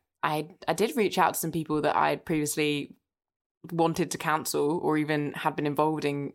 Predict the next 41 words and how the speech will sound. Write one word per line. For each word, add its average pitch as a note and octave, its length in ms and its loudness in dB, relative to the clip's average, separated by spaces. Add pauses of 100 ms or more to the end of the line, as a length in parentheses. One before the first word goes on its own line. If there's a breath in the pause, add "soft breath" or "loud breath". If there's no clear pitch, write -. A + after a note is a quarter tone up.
in C#3 440 -2
cancelling D3 760 -2
or C#3 160 -2
calling C#3 300 -2
out, C3+ 160 -2
whatever. C3+ 300 -2 (380 loud breath)
Um, D3 460 0
but C3 100 -2
call E3+ 180 4
it, - 160 -4
but - 260 0 (120)
th-, - 120 -6
also C#3+ 300 -2
want C#3 120 -4
to - 20 -8
say C#3 160 -2
that C3+ 160 -6
the - 60 -6
book D3 160 0
doesn't C3+ 260 -8
say C#3 140 0
you C3+ 80 -2
shouldn't C3+ 240 -6
call C#3 120 -2
people C3 240 -4
out. A#2+ 300 -2
There's C#3+ 160 -4
a C3+ 40 -8
really C3+ 140 -6
good C3+ 140 -6
part - 160 -2
at - 60 -6
the C3+ 80 -4
end C3 160 -4
where - 100 -6
it G2+ 140 -8
talks - 180 -14
about - 180 -2
how C3+ 100 -4
you C3+ 120 -4
still C#3+ 280 0